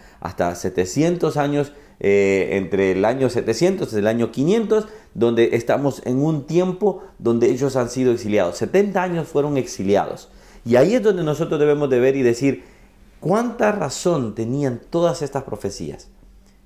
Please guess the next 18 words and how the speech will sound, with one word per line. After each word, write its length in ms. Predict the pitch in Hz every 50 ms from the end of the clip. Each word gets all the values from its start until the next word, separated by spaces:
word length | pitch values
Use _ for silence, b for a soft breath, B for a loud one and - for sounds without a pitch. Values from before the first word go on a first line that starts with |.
| _ _ -
que 140 | - - 110
ellos 180 | 131 123 131 123
se 80 | -
apartaron. 520 | 113 - 101 95 - - 82 78 - - - - b b b b b
Ahora, 220 | - 147 160 160
mira 240 | 180 214 247 277 240
lo 160 | 202 175 170
que 100 | - 160
vamos 300 | 160 160 160 143 117 - -
a, 120 | 120 120
al 240 | - 110 113 110 107
versículo 440 | 113 110 - 139 - 139 123 117 107
del 140 | 104 101
día 140 | 98 110 107
de 100 | 95 90
hoy. 180 | 80 80 - B B B B B B B B
Versículo 540 | - 127 139 147 147 - 202 180 190 185 170
veintidós. 540 | 151 139 117 - 123 95 95 82 85 -